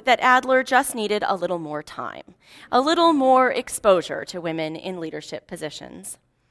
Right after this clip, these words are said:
He saw radical changes in the social structure of America over his lifetime,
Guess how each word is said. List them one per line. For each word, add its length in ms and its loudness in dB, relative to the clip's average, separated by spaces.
He 300 -2
saw 420 6
radical 520 4
changes 680 -4
in 180 -6
the 80 -2
social 360 -2
structure 580 -4
of 200 -2
America 680 -2
over 240 -6
his 240 -10
lifetime, 680 -8